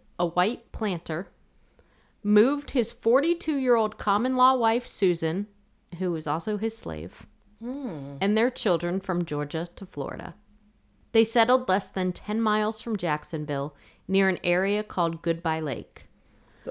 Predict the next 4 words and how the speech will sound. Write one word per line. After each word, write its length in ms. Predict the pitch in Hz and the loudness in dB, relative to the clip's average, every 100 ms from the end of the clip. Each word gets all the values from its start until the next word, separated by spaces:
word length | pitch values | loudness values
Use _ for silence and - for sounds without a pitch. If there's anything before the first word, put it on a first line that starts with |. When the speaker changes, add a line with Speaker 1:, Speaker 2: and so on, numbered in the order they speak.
| - - | -10 -8
Speaker 2:
Oh. 340 | 185 170 127 - _ _ _ _ _ _ _ _ _ _ - | -4 -4 -6 -14 _ _ _ _ _ _ _ _ _ _ -8
Oh, 160 | 277 - _ _ _ | -8 -8 _ _ _
Goodbye 380 | 254 214 269 226 | -8 -6 -8 -6
Lake. 400 | 170 240 - | -6 -8 -12